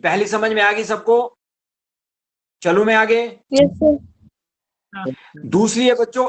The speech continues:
Speaker 1: इससे भी और आसान। दूसरी कौन सी है? समावेशी या सम्मिलित। अब इसके नाम से पता चल रहा है inclusive, मतलब इसी में include होगी। समावेशी का मतलब इसका समावेश इसी में है, सम्मिलित का मतलब इसी में सम्मिलित है।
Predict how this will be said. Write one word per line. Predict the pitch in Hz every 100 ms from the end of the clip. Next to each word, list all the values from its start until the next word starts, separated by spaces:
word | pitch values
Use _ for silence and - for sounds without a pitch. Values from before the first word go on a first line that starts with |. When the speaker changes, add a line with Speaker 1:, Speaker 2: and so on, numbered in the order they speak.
| 254
Speaker 1:
इससे | 208 - - 226
भी | 220
और | 254 202 208
आसान। | 196 - 143 104 98 _ _ _
दूसरी | 151 214 220 262 262
कौन | 226 220
सी | 190 214
है? | 233 254 - _ -
समावेशी | - 208 226 247 233 226 226 233
या | 233 220 240
सम्मिलित। | 226 - 214 214 208 185 -
अब | 160 202
इसके | 226 247
नाम | 214 202 208
से | 233
पता | 233 208
चल | 190 190
रहा | 233
है | 202 -
inclusive, | 202 202 214 165 175
मतलब | 175 233 240 233
इसी | 196 240
में | 240
include | 233 214 220
होगी। | 202 202 247 190 - _ _
समावेशी | 202 220 226 220 226
का | 226
मतलब | 226 220 233
इसका | 233 233
समावेश | 226 233 233 233 196
इसी | 180 233
में | 226
है, | 208 214 - _ _
सम्मिलित | - 208 226 226
का | 240
मतलब | 220 226 233 240
इसी | 220 220
में | 233
सम्मिलित | 214 214 214 214 202
है। | 226 202